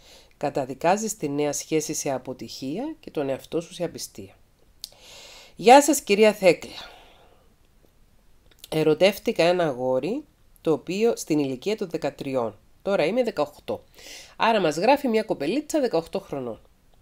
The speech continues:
Ερωτεύτηκα ένα αγόρι στην ηλικία των δεκατριών. Εκείνος τότε νόμιζε ότι ήμουν δεκαέξι ετών, μεγαλόδειχνα. Δεν του το είπα ποτέ, γιατί ήξερα ότι θα έκανε πίσω, αν του έλεγα ότι ήμουνα μόνο δεκατριών.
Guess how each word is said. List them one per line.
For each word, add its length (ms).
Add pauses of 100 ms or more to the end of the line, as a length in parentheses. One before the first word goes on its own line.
(180)
Ερωτεύτηκα 680
ένα 140
αγόρι 240
στην 220
ηλικία 320
των 120
δεκατριών. 640 (600)
Εκείνος 600
τότε 340
νόμιζε 380
ότι 120
ήμουν 180
δεκαέξι 540
ετών, 340
μεγαλόδειχνα. 840 (1120)
Δεν 360
του 140
το 140
είπα 320
ποτέ, 480
γιατί 320
ήξερα 800
ότι 240
θα 160
έκανε 320
πίσω, 580 (140)
αν 180
του 100
έλεγα 340
ότι 180
ήμουνα 240
μόνο 220
δεκατριών. 580